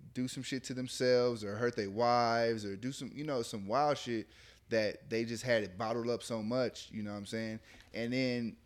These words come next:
they, they just, you know, do some shit. So motherfuckers be too scared, not too, too scared to talk to their leader. And also, you know, another problem that I see is soldiers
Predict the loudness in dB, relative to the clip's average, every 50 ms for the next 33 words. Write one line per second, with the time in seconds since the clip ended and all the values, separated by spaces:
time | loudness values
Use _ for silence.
0 | _ _ _ _ _ 0 2 2 2 2 2 -2 -2 0 0 -2 -6 -6 -12 -16
1 | _ -6 -4 -2 0 0 2 2 0 -2 -2 -4 -10 -6 -4 -4 -4 -4 -2 2
2 | 4 4 4 2 0 -4 -18 -20 -20 -20 _ _ _ _ _ _ _ _ -12 -6
3 | 0 4 4 4 4 4 2 0 -2 -2 -8 -8 -8 -6 -4 -4 -4 -4 -4 0
4 | 2 4 4 6 6 6 6 4 2 -2 -8 -20 _ _ _ _ _ _ _ _
5 | _ -20 -20 _ _ _ _ _ _ _ -18 -10 0 2 2 2 2 2 -4 -6
6 | -6 -6 -12 -10 -4 -2 -2 -2 -2 0 2 2 2 2 0 -4 0 2 2 2
7 | 2 -2 -6 -6 -4 -2 -2 -2 0 0 0 0 -2 -4 -10 _ -20 -20 -20 -20
8 | -20 _ -8 -6 -2 4 6 6 6 6 4 4 4 4 4 4 2 0 -4 -8
9 | -10 -6 -4 -2 0 2 2 2 0 -2 -4 -10 -18 -20 -20 -14 -14 -14 -14 -12
10 | -8 -6 -2 2 2 4 4 2 2 4 4 4 4 4 2 0 2 2 0 0
11 | -2 -2 0 2 2 2 0 0 4 4 4 4 4 0 -4 -4 -6 -10